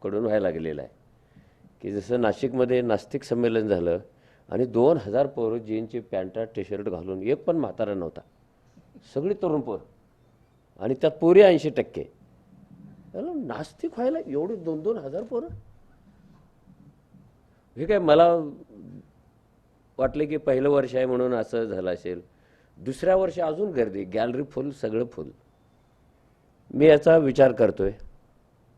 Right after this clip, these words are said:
की असं का घडत असावं. पिढी कोणतीही असो, ती स्वतःचा आणि आपल्या भोवती तयार होणाऱ्या समस्यांचा शोध घेत घेत ती प्रवास करत असते.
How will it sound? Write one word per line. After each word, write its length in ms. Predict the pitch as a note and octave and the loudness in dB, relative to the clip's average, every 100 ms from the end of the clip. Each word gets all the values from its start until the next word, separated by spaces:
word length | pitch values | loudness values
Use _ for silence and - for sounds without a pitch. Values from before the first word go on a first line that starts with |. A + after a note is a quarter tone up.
| _ - | _ -4
की 60 | |
असं 200 | A2 A#2+ | -4 -2
का 180 | - A#2+ | 0 0
घडत 260 | G2+ F2 E2 | 2 0 -2
असावं. 300 | - D2 B1+ - _ _ _ _ _ _ _ _ _ _ _ _ _ _ _ _ _ _ _ _ - | -6 -10 -14 -18 _ _ _ _ _ _ _ _ _ _ _ _ _ _ _ _ _ _ _ _ -2
पिढी 180 | C3 D#3+ | 2 4
कोणतीही 440 | D3+ C3 C#3 D3 | 4 4 6 8
असो, 360 | A#2 - G2+ A2 - - _ _ _ _ _ _ _ _ _ _ _ _ _ | 8 4 -4 -6 -10 -20 _ _ _ _ _ _ _ _ _ _ _ _ _
ती 80 | C3 | -6
स्वतःचा 560 | - A2 B2+ B2+ C#3+ D3 - _ _ _ _ _ _ _ _ - | -4 -2 0 0 -2 -6 -8 _ _ _ _ _ _ _ _ -6
आणि 160 | C#3+ | -2
आपल्या 300 | D3+ - C3+ | 0 0 -2
भोवती 440 | B2+ A2+ G#2+ B2+ B2+ - _ _ _ A2 | -2 -4 -6 -8 -8 -14 _ _ _ -2
तयार 200 | A2+ B2 | 0 0
होणाऱ्या 420 | A2 G#2+ G#2 A2 | -2 -4 -4 -6
समस्यांचा 640 | - G2+ G2 G2+ G2 G#2 G2+ | -8 -8 -8 -6 -6 -6 -8
शोध 300 | - A#2+ G#2+ | -6 -8 -8
घेत 200 | F2+ F2+ G2 | -8 -10 -8
घेत 220 | F2+ F2+ - _ _ _ _ _ _ _ _ _ _ _ _ _ G#2+ | -6 -6 -10 _ _ _ _ _ _ _ _ _ _ _ _ _ -12
ती 60 | B2 | -8
प्रवास 400 | - G2 F2+ - | -2 0 -2 -6
करत 280 | D2+ C#2+ | -12 -12
असते. 260 | D2 - - | -18 -20 -20